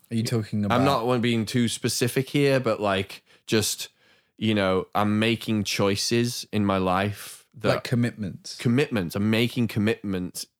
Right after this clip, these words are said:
Speaker 2: to me around, around focus on one thing or an, or,
Speaker 1: Yeah.
Speaker 2: you know, in whether it be
Speaker 1: And not having, like, an offshoot
Speaker 2: Yeah.
Speaker 1: for the thing.
Speaker 2: And, like, I'm just exploring that,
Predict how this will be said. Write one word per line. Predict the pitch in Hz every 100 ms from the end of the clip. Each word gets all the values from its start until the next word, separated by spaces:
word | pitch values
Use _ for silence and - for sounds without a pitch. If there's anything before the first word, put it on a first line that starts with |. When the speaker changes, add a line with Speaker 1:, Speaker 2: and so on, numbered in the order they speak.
| _
Speaker 2:
to | -
me | 104 101 101 107 123 131 _ _ _ _ _ _
around, | 104 101 98 98 98 - _ _ _ _
around | 98 98 95 95 95 90 - _ _ _
focus | - 110 104 - 87 - - _
on | 95 90 90 - _
one | - 95 98 95
thing | - 95 87 87 -
or | 87
an, | 87 90 -
or, | 90
Speaker 1:
Yeah. | 95
Speaker 2:
you | 95
know, | 85 82
in | - 90 90
whether | 92 92 90
it | 87
be | -
Speaker 1:
And | 107 117
not | 120 117
having, | 113 107 101
like, | 98 98
an | 95
offshoot | 90 - - 90 -
Speaker 2:
Yeah. | 98 80
Speaker 1:
for | 87
the | 87
thing. | 85 82 -
Speaker 2:
And, | 98 92
like, | 92 92 -
I'm | 95 95
just | 101 - - - _ -
exploring | 98 - 107 101 98 92
that, | 82 76